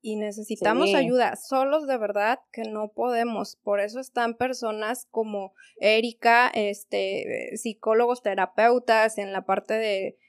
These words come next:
Speaker 1: pues, cambiar de hábitos, aquí estoy para ayudarles, pero, eh, siempre busquen esa ayuda, eso es sumamente
Speaker 2: Sí,
Speaker 1: importante.
Speaker 2: sí, y desasociar la creencia, Lulú, de que vulnerabilidad es debilidad, porque yo eso creía antes,
Speaker 1: Sí.
Speaker 2: y vulnerabilidad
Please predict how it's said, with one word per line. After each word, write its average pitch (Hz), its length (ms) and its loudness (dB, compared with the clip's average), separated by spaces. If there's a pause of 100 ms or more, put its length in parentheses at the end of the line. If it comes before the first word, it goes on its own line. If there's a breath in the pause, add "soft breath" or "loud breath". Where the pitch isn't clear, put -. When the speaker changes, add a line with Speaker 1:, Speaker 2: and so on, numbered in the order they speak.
(140)
Speaker 1:
pues, 196 160 -4
cambiar 208 300 4
de 214 100 4
hábitos, 214 440 4
aquí 202 260 -6
estoy 202 180 -4
para 214 160 2
ayudarles, 202 500 2
pero, 208 360 4 (380 loud breath)
eh, - 280 -2 (100)
siempre 220 680 -6
busquen 202 460 -8
esa 185 180 -8
ayuda, 190 300 -2
eso 202 160 -4
es 202 120 -8
sumamente 226 840 -4
Speaker 2:
Sí, 220 180 6
Speaker 1:
importante. 247 640 2 (100)
Speaker 2:
sí, 254 340 2 (220 loud breath)
y 269 180 8
desasociar 254 1000 4
la 349 200 0
creencia, 226 640 0
Lulú, 240 440 -2 (240)
de 220 200 -2
que 208 180 0
vulnerabilidad 208 1120 0
es 233 200 -6
debilidad, 202 580 -2 (400)
porque 196 300 -2
yo 214 80 2
eso 254 260 0
creía 240 460 2
antes, - 400 -10
Speaker 1:
Sí. 208 280 -10
Speaker 2:
y 226 160 4
vulnerabilidad 220 1080 2